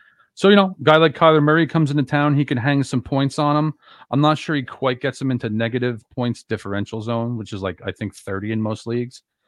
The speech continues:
But, you know, he's probably gonna be able to avoid sacks.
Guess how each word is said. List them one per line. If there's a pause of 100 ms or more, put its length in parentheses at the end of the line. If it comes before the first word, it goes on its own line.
(180)
But,
you
know, (240)
he's
probably
gonna
be
able
to
avoid
sacks.